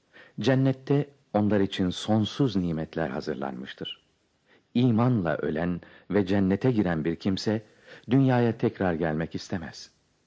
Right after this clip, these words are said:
Fakat şehitler böyle değildir. Onlar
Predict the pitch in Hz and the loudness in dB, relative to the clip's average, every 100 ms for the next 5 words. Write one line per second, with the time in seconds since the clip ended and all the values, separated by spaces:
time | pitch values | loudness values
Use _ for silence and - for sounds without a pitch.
0 | _ - - 82 - - _ _ - - | _ -12 -10 -8 -10 -18 _ _ -8 -2
1 | 110 87 - - 92 73 73 80 76 - | -2 -2 -6 -4 -4 -2 -2 -2 -4 -4
2 | 76 - - - _ _ - - - - | -6 -6 -10 -14 _ _ -20 -20 -4 2
3 | 127 135 147 | 4 4 2